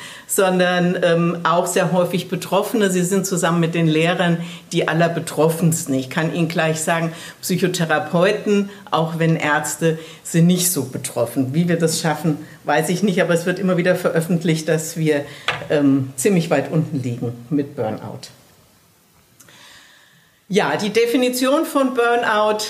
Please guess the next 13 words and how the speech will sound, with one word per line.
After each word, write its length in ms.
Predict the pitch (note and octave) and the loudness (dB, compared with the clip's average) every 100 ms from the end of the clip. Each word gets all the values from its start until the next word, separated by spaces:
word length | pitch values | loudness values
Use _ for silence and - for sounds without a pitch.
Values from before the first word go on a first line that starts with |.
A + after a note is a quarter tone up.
| - - - - - - - | -12 -20 -20 -20 -20 -20 -12
stammt 520 | - G3 G3 A3 - | -4 -2 0 0 0
aus 220 | E3+ E3+ | 0 0
dem 160 | A3+ - | -2 0
Englischen, 640 | A3 C#4+ C4+ C4+ C4+ A3 | 2 4 2 2 0 0
haben 180 | F#3 F3 | 0 0
Sie 140 | F3 | 0
sich 260 | D#3+ D3+ - | 0 -2 -4
gedacht, 480 | - F3+ G#3 - | -2 -2 -2 -6
kommt 220 | - E3+ E3 | -2 -2 0
von 180 | F3 | -2
Ausbrennen. 840 | D#3+ C#3+ D#3+ D#3 - C3 B2+ A2+ B2+ - - - - - | -2 -2 -2 -4 -6 -4 -4 -4 -8 -14 -20 -20 -20 -6
Das 220 | F#3 F3+ | -4 -2
Konzept 760 | G#3 F#3 F3+ B3+ A#3+ - - | -2 -2 0 0 -2 -4 -8